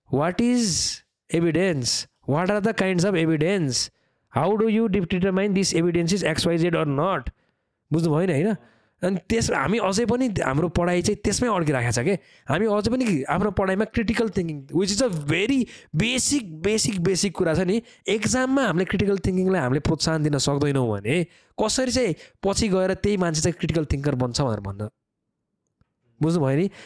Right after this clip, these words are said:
हामीले त क्रिटिकल thinking त young उमेरदेखि नै सिकाउनु पर्ने कि, तर हामी what, what is र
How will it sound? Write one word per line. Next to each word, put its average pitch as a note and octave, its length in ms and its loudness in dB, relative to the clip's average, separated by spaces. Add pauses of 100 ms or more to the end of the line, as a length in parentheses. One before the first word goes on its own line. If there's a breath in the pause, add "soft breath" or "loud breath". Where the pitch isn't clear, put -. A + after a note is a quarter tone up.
(100)
हामीले F#3 220 0
त - 20 -6
क्रिटिकल A3 300 0
thinking G#3+ 300 0
त F3+ 60 -10 (640)
young A3 400 2
उमेरदेखि G3 420 2
नै G#3+ 80 0
सिकाउनु D#3 340 0
पर्ने A#2+ 240 0
कि, D#3 80 0
तर F#3+ 140 0
हामी D#3+ 320 0 (260 loud breath)
what, E3+ 340 0 (1000 soft breath)
what E3+ 320 0 (120)
is G3+ 340 0 (560)
र G3+ 220 0